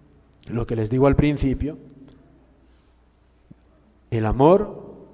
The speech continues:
siempre es hacia la persona. Y eso es una tarea también de los es-, de los papás con los hijos, enseñar a los hijos a amar a la persona.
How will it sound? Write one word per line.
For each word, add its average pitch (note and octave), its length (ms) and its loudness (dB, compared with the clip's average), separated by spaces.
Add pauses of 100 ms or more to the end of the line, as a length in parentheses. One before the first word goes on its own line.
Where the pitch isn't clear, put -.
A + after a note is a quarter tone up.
(200)
siempre C#3 720 -2
es C#3+ 200 -4 (100)
hacia A#2+ 340 -2
la G#2+ 160 -2
persona. E2+ 580 -8 (1800)
Y - 100 -10
eso B2 120 -2
es A#2 80 -2
una E3 220 2
tarea D#3+ 340 2
también D3+ 260 0
de D3 80 6
los B2+ 200 0
es-, - 240 -8
de A#2 120 -6
los A#2 120 -2
papás D3 560 2 (400)
con A2 160 -2
los G#2 160 -2
hijos, G#2+ 360 -4
enseñar A2 500 0
a G#3 40 8
los G3+ 220 8
hijos F3 260 0
a A#2+ 60 0
amar C#3+ 340 6
a A3 60 6
la F3 180 2
persona. A2+ 440 -4